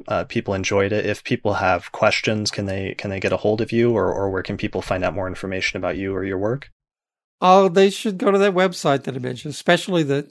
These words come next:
Speaker 2: I have two websites, but, but that one. I'm about to move it, but, uh, if they write to me at, uh, say, planetlines at gmail dot com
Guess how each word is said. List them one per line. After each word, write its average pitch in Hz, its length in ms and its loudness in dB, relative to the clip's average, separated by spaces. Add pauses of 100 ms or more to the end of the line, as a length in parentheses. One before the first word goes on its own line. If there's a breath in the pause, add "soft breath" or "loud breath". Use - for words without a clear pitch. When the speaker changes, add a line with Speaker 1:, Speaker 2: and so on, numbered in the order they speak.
Speaker 2:
I 170 180 0
have 185 240 2
two 190 180 -2
websites, 131 560 -2
but, - 240 -8 (260)
but 156 180 -8
that 151 220 -2
one. 131 140 -10
I'm 139 160 -6
about 196 380 8
to 175 80 -2
move 147 380 2
it, 120 200 -6
but, 131 180 -8 (1040)
uh, 147 260 4
if 156 200 -2
they 156 140 4
write 151 300 2
to - 100 -12
me 135 280 -2
at, 131 300 -8
uh, 135 260 -8
say, 135 220 -10
planetlines 127 1120 -8 (640)
at 143 240 -6 (240)
gmail 131 560 -6
dot 127 320 -10
com 131 440 -16